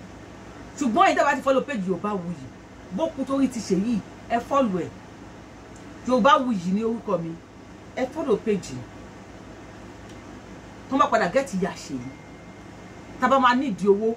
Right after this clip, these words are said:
láti support wọn, gẹ́gẹ́ bí mo ṣe sọ pé mi ò ní fans. Tí máa ń pè ní Yorùbáwùyí fans, mò ń ṣàwàdà ni, mi ò ní fans. Yorùbáwùyí family ni mo ní, fans turn family, àti the family.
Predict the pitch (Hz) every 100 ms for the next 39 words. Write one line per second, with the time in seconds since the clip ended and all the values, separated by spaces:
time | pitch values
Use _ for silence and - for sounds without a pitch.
0 | - - 254 277 180 180 - 233 233 -
1 | 160 156 - - 254 269 269 240 220 -
2 | 202 - 196 294 226 226 180 180 208 -
3 | 240 196 - - - - - - - -
4 | - - - - 320 359 330 277 277 240
5 | 220 294 277 262 - 233 190 - 190 247
6 | - 262 185 160 143 151 147 - - -
7 | - 233 180 180 226 - 262 208 - -
8 | - - - - - - - 247 240 302
9 | 294 269 - - 269 254 240 208 196 214
10 | 226 233 254 277 - - - - - 294
11 | 302 - 226 233 196 208 202 190 147 -
12 | - - - - - 196 196 208 - 240
13 | 247 214